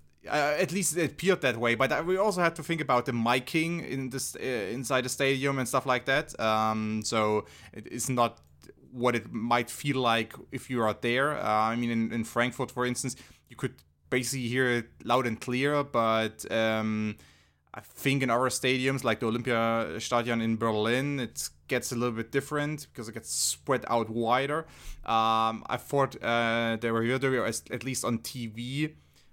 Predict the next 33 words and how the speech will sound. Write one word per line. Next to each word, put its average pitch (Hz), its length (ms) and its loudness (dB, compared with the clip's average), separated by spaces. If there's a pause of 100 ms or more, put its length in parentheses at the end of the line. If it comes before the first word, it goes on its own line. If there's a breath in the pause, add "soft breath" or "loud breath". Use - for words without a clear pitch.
um, 113 320 2
yes, 120 300 0
of - 180 -10
course, - 340 -2
you 139 420 -6 (260)
could 143 180 -6 (200)
clearly 139 400 0
s-, - 180 -4
uh, 120 160 -2
hear 151 340 0
that, 110 380 2
uh, 107 180 2
players 110 320 0
could, - 340 -10
uh, 101 220 2 (100)
communicate, 117 800 0 (540 soft breath)
um, 101 1000 0 (680)
much - 360 0
better 117 240 2
than 101 180 -2
you 101 240 -2
would 104 160 -2
usually 110 320 0
do, 113 200 0
especially, 107 420 0
uh, 104 280 0
during 107 280 2
a - 20 0
Revier 107 260 2
Derby 107 260 2
when 104 120 0
there's 101 180 -2
really 104 360 -4